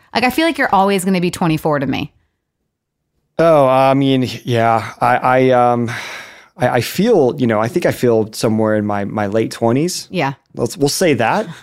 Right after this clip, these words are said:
Speaker 2: I, I, hopefully. But, um, I love that you, you know, feel that, that I'm definitely <laughs> more, much more immature for my age. <laughs>
Speaker 1: Uh, no, you just, you haven't aged a second. I mean, you still look exactly how you
Speaker 2: That's
Speaker 1: were when
Speaker 2: very
Speaker 1: we filmed.
Speaker 2: kind of you.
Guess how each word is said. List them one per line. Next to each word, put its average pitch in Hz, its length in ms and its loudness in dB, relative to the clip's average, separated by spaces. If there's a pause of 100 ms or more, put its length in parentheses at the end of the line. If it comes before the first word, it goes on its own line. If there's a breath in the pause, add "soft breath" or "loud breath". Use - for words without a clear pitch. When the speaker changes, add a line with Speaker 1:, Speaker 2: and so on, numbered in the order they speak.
Speaker 2:
I, 120 260 -2
I, - 20 0
hopefully. 226 680 0 (260)
But, 123 400 2
um, 120 360 4
I 131 60 2
love 143 220 0
that 196 60 -2
you, 123 360 -2 (120)
you 123 100 2
know, 107 220 -4 (220)
feel 123 240 0
that, 113 180 -2
that 110 220 -2
I'm 110 300 -2
definitely 117 500 -2 (520)
<laughs> - 520 -12
more, 151 260 0 (300 loud breath)
much 165 200 0
more 160 280 2
immature 131 360 2
for 113 120 -6
my 110 160 2
age. 107 360 -4 (100)
<laughs> - 100 -12
Speaker 1:
Uh, 247 160 2
no, 254 420 2
you 214 160 0
just, 220 220 -6
you 202 120 -2
haven't 190 400 -2
aged 180 480 -4
a 160 60 -10
second. 160 460 -2
I 160 60 -4
mean, 156 140 0
you 156 100 0
still 156 300 -2
look 139 300 -6 (460)
exactly 156 500 -4
how 143 420 -4 (440)
you 151 260 -8
Speaker 2:
That's 143 200 2
Speaker 1:
were 139 40 -2
when 143 80 -2
Speaker 2:
very 107 140 0
Speaker 1:
we 101 80 0
filmed. 104 180 0
Speaker 2:
kind 101 180 -4
of 104 120 -6
you. 104 320 -2